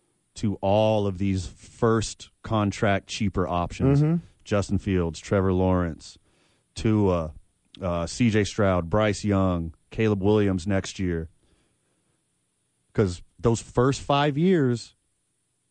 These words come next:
Speaker 1: you can load up the rest of
Speaker 2: Yeah.
Speaker 1: your roster 'cause
Speaker 2: Yeah.
Speaker 1: you're not paying your quarterback max money. It's worked a lot in the N F L. The Tom Brady's Buccaneers, Matt Stafford's Rams
Speaker 2: Mm-hmm.
Speaker 1: are the opposite example.
Speaker 2: Yeah.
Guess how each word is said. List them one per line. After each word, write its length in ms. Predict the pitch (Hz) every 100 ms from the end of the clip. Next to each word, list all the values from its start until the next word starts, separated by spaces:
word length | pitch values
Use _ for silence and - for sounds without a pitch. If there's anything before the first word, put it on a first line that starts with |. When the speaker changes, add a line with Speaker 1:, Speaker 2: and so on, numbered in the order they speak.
| _ -
Speaker 1:
you 120 | 98
can 160 | 107
load 480 | 95 98 110 135 139
up 220 | 147 143 -
the 100 | 98
rest 220 | 110 110
of 60 | -
Speaker 2:
Yeah. 100 | 120
Speaker 1:
your 80 |
roster 460 | 123 139 151 - 104
'cause 60 | 95
Speaker 2:
Yeah. 140 | 98
Speaker 1:
you're 100 | 95
not 220 | 98 104
paying 220 | - 113 110
your 80 |
quarterback 420 | 104 123 120 117 107
max 320 | 117 120 -
money. 340 | 127 139 104 - _ _ _ _ _ _ -
It's 240 | 90 -
worked 320 | 95 104 -
a 40 | 120
lot 320 | 117 139 -
in 80 | 92
the 120 | 101
N 80 | 104
F 180 | 107 -
L. 320 | 127 110 95 - _ _ _ -
The 580 | 87 95 90 92 95 - _ _
Tom 220 | - 110 107
Brady's 300 | 107 107 98
Buccaneers, 800 | 113 107 107 117 117 117 104 - _ _ _
Matt 260 | 101 98 -
Stafford's 800 | - 101 104 - 107 98 95 - _ _ _ -
Rams 680 | 92 123 123 104 101 95
Speaker 2:
Mm-hmm. 180 | 104 104
Speaker 1:
are 140 | 92 95
the 180 | 101 -
opposite 480 | 113 - 123 - 90
example. 560 | 85 90 90 87 92
Speaker 2:
Yeah. 240 | 95 95